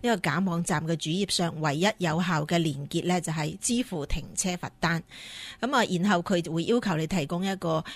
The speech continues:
票嘅證嘅編號啦。噉無論你輸入咩數字呢，呢個罰單嘅編號都係井一四零一零零四零嘅。噉啊，假網站呢，以點 app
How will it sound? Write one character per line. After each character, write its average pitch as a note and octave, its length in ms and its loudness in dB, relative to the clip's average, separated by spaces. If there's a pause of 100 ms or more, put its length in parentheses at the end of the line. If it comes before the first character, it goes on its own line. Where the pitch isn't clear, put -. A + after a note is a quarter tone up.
票 F#3 300 6 (500)
嘅 - 100 -6 (240)
證 D#3 240 0
嘅 D3+ 120 2
編 G3 320 0
號 E3 180 0
啦。 E3+ 180 4
噉 E3+ 220 -2 (200)
無 F#3+ 140 0
論 G3+ 120 4
你 G#3+ 200 4
輸 D#4 240 6
入 F3 80 2
咩 G#3 140 6
數 E3+ 240 0
字 D3+ 180 -2
呢， E3 140 4
呢 G3 100 2
個 E3+ 120 0
罰 D3 160 -2
單 F3+ 200 0
嘅 D#3+ 60 0
編 F#3+ 260 0
號 D#3+ 140 2
都 F3+ 240 2
係 E3 240 2 (320)
井 E3+ 340 4
一 A#3+ 140 8
四 - 200 4
零 E3 300 6
一 G3 120 4
零 D3 280 2
零 D3 160 -2
四 - 160 -2
零 D#3 300 0
嘅。 D3 140 -6 (280)
噉 A3 120 2
啊， G3+ 80 4
假 G3 160 6
網 G3 260 2
站 D#3+ 240 2
呢， F3+ 140 4
以 D#3+ 320 -2 (680)
點 E3 320 2 (680)
app G3+ 160 6